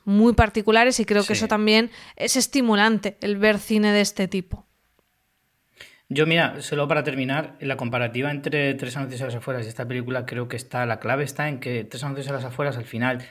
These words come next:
Speaker 2: a pesar de ser una película muy dramática y que trata un tema muy difícil,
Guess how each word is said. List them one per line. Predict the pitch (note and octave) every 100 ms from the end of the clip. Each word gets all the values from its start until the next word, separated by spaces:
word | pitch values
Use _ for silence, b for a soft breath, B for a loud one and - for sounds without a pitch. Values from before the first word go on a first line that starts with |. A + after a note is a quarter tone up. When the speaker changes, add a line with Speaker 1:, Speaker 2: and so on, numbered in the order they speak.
| B B B -
Speaker 2:
a | A#2
pesar | B2 C#3+
de | D#3+
ser | E3
una | D#3+
película | D#3 D3+ D3
muy | C#3 C#3+
dramática | C#3 B2+ C3 A#2+ A#2+ G#2
y | G#2+ G#2
que | G#2+
trata | G#2 A2+
un | B2+
tema | B2 A#2+
muy | A#2 A#2 A#2
difícil, | A2+ B2 B2 E3 A3